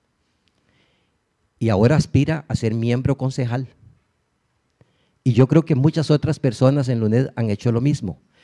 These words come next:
pero yo creo que hay que ir más allá. La oportunidad para que los funcionarios alcancen grados académicos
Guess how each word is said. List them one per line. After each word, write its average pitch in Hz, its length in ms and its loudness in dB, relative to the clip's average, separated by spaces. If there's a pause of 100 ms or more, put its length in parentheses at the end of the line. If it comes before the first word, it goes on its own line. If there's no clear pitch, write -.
(180)
pero 107 180 2
yo 117 160 -4
creo 135 180 -2
que 131 120 0
hay 123 40 0
que - 80 -8
ir 127 100 -4
más 120 200 -4
allá. 87 340 -6 (760)
La 127 180 6
oportunidad 123 760 4
para 143 220 2
que 131 120 -2
los 117 160 2
funcionarios 120 840 0
alcancen 139 580 0
grados 143 400 2
académicos 123 880 0